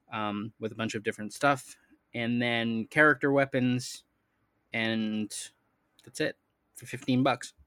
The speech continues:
Um, and then they have a bunch, th-, so like I said, they have a bunch of them. So they got Hanzo versus Genji, Tracer versus Widowmaker, like I mentioned. Um,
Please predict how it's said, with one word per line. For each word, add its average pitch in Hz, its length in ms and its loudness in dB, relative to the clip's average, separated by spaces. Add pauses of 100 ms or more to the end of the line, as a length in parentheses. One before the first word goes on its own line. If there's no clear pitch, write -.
(680)
Um, 117 400 2
and 131 120 4
then 139 100 8
they 139 120 6
have 135 140 6
a 123 60 6
bunch, 120 340 -2
th-, 139 160 0
so 156 80 4
like 147 180 6
I 147 40 4
said, 131 160 2
they 117 80 2
have 127 100 4
a 120 80 4
bunch 107 200 -2
of 110 40 -6
them. 104 100 -6
So 113 120 -4
they 113 60 0
got 110 160 0
Hanzo 131 520 4
versus 113 340 -2
Genji, 147 540 2 (340)
Tracer 113 320 0
versus 107 280 -4
Widowmaker, 110 440 -4
like 104 160 -6
I 110 40 -8
mentioned. 123 580 -2 (500)
Um, 104 680 -4